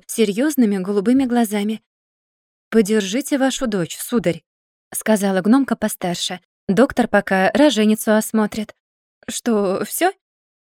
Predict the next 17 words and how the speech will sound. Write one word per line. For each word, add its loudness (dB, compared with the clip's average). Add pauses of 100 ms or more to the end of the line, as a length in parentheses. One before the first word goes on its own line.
раздался 2
изумленный 2
голос -2
Сашки. -8 (560)
«Вы 2
же -2
наполовину 2
оборотень», -4 (280)
успокоила -4
ее 0
врач. -6 (400)
«Оборотни 0
всегда 0
рожают 0
быстро -2
и 4
легко. -2